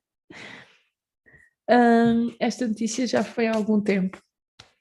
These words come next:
Peça tradicional pova do Varzim colocada à venda por marca americana por seiscentos e noventa e cinco euros. <laughs> A estilista veio pedir desculpa. Ela chama Story Birch, colocou à venda na loja online a sua marca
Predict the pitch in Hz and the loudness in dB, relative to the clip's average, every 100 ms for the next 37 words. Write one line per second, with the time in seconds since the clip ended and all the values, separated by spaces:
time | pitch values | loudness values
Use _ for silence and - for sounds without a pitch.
0 | _ _ _ _ - _ _ _ _ _ | _ _ _ _ -20 _ _ _ _ _
1 | - - 269 269 285 277 254 240 - 247 | -16 -2 0 2 0 -2 -2 -4 -4 0
2 | 233 220 220 208 214 208 208 208 220 214 | 0 2 0 0 0 -2 -2 -2 -2 -4
3 | 220 208 202 202 202 214 214 208 208 202 | -4 -2 -2 -2 -2 -2 -4 -2 -2 -2
4 | 196 214 202 196 202 208 208 208 214 208 | -4 -4 -2 -4 -4 -2 0 -2 -4 -6
5 | 208 - 208 - 214 202 208 202 202 202 | -6 -6 -6 -2 -4 -2 -2 -2 0 0
6 | 202 196 208 190 170 156 165 185 - - | 0 -2 -2 -4 -2 -4 -4 -8 -16 -20
7 | - - 214 208 226 - - - - - | -12 0 0 2 -2 -2 -20 -20 -20 -20
8 | - _ - 214 226 220 247 247 233 247 | -20 _ 0 4 4 2 0 0 0 0
9 | 233 233 - 220 226 - 208 214 214 294 | 0 -2 -4 -4 -4 -6 -4 -4 0 0
10 | 311 - _ 220 220 220 - 220 214 214 | 0 -6 _ 0 2 0 -2 -2 0 -2
11 | 208 - 214 208 202 196 202 208 214 269 | -4 -2 0 2 2 0 -4 -4 0 0
12 | 320 - - - - 226 220 220 208 202 | -2 -8 -14 -14 -12 -12 -6 0 0 2
13 | 208 208 202 202 202 202 196 196 196 202 | 0 0 0 0 0 -2 -4 -4 -4 -4
14 | 196 196 190 190 - 208 | -6 -4 -4 -4 -6 -8